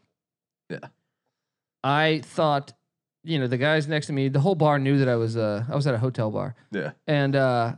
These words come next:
Speaker 2: the whole bar knew that I was going, the, what the
Speaker 1: Betting on
Speaker 2: circumstances were.
Speaker 1: Purdue.
Speaker 2: Yeah.
Speaker 1: Yeah.
Speaker 2: So they're like, "Oh, you still got this in overtime, dude." And I'm like, "No,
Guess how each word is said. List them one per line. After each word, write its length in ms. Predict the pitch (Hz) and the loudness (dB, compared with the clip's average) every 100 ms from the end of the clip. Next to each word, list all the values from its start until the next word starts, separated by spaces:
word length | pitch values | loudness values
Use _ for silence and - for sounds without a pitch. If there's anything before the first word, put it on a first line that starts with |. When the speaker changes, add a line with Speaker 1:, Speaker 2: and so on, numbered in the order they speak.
| - | -8
Speaker 2:
the 80 | 131 | -8
whole 180 | 123 196 | -2 2
bar 220 | 156 147 | 2 2
knew 220 | 135 147 | 2 0
that 100 | 135 | 2
I 120 | 117 | 0
was 280 | 117 113 113 _ _ | 0 -2 -6 _ _
going, 460 | 143 131 131 127 135 | -2 0 0 -2 -4
the, 220 | 139 143 | 0 2
what 160 | 156 175 | 2 0
the 60 | |
Speaker 1:
Betting 380 | 156 165 120 117 | 0 2 2 2
on 160 | 104 98 | 0 -2
Speaker 2:
circumstances 40 | |
were. 80 | 104 | -2
Speaker 1:
Purdue. 220 | 101 92 160 | 0 -2 0
Speaker 2:
Yeah. 80 | 147 | -2
Speaker 1:
Yeah. 140 | 90 - _ _ _ _ | -2 -6 _ _ _ _
Speaker 2:
So 140 | - | -4
they're 120 | 175 170 | 0 0
like, 140 | 147 | 0
"Oh, 60 | 202 | 0
you 100 | 156 | 0
still 200 | 160 196 | 0 0
got 180 | 135 139 | 0 0
this 160 | 143 | -2
in 80 | 147 | 0
overtime, 400 | 170 175 156 120 | 0 0 -2 -2
dude." 80 | 120 | -2
And 60 | 123 | -2
I'm 80 | 123 | -4
like, 160 | 113 | -4
"No, 300 | 113 113 85 | -4 -6 -6